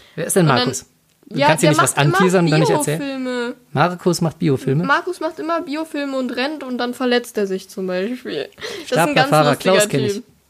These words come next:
Speaker 2: <laughs> Nee, Markus. Und stell dir mal vor, dann
Speaker 1: Staplerfahrer
Speaker 2: zeigst du deine
Speaker 1: Klaus, der hat sich immer halb
Speaker 2: Markus-Filme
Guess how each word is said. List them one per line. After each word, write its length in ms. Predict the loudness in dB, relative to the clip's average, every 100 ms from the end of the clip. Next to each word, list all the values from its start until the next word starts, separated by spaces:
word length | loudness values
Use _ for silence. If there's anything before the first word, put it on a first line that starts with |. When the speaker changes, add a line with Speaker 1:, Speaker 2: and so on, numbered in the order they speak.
| _ _ _ -10
Speaker 2:
<laughs> 340 | -6 -4 -6 -10 -20 _ -16 -12 -10 -10 -6
Nee, 180 | -6 -2
Markus. 440 | 0 0 -2 -8 -12 -20 -20 _ -12
Und 200 | -12 -8
stell 160 | 0 2
dir 60 |
mal 60 | 2
vor, 120 | 0 2
dann 140 | 2
Speaker 1:
Staplerfahrer 300 | 2 4 4 4
Speaker 2:
zeigst 100 | 2
du 60 | 4
deine 120 | 4
Speaker 1:
Klaus, 120 | 4
der 140 | 4 4
hat 120 | 4
sich 120 | 0
immer 200 | 2 4
halb 80 | 4
Speaker 2:
Markus-Filme 160 | 4